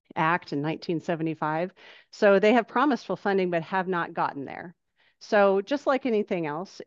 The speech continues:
if you full, fu-, fully fund special education, you have to take it from somewhere else. It's not just a, "Hey, yeah, no problem, we'll give it to you."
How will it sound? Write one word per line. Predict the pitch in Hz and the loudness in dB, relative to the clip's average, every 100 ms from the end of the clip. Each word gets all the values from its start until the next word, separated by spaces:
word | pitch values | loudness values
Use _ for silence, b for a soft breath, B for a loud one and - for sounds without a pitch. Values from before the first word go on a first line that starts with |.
| 190 | -6
if | 190 - | -6 -4
you | 220 | -8
full, | - 277 | -8 -10
fu-, | - | -8
fully | 277 254 262 | -4 -2 -2
fund | - 175 180 | -2 -2 -4
special | - 160 170 | -4 -6 -4
education, | 143 160 - 156 - 208 | -8 -8 -8 -6 -2 0
you | |
have | 220 269 | 0 0
to | 220 | -4
take | - 226 208 | -4 -2 -2
it | - - | -6 -8
from | - 147 | -8 -8
somewhere | - 147 139 135 | -6 -8 -6 -6
else. | 127 92 - - - | -6 -6 -8 -14 -10
It's | - 175 - | -6 -4 2
not | 190 196 | 4 2
just | - 185 - | 2 -2 2
a, | 226 | 0
"Hey, | 190 339 381 | 2 0 2
yeah, | 392 427 392 | 2 2 2
no | 415 | 0
problem, | 392 - 233 185 | 0 -2 -2 -4
we'll | 202 | -6
give | 185 170 | -6 -6
it | 165 | -8
to | - | -6
you." | 170 185 | -4 -4